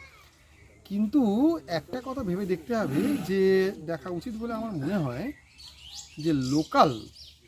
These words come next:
অর্থাৎ একটা নির্দিষ্ট পরিবেশের, একটা নির্দিষ্ট জায়গাকার, একটা নির্দিষ্ট গ্রামের বা একটা গ্রাম সমষ্টির বা একটা ব্লক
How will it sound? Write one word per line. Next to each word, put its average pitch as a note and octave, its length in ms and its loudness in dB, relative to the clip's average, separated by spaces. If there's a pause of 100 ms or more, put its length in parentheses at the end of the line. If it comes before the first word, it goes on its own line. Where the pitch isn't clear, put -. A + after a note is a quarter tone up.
(480)
অর্থাৎ B3 380 -2 (460)
একটা E3 220 -10
নির্দিষ্ট F#3+ 600 -4 (340)
পরিবেশের, A3 880 0 (440)
একটা G3 120 -6
নির্দিষ্ট A#3 400 0
জায়গাকার, G3 600 0
একটা A3+ 180 -6
নির্দিষ্ট G3+ 380 -6
গ্রামের F#3+ 480 -2
বা B3+ 200 2
একটা A#3+ 220 -4
গ্রাম F#3+ 260 -2
সমষ্টির F3+ 680 -2
বা G3 120 -2
একটা F#3 200 -6
ব্লক D#3 400 -2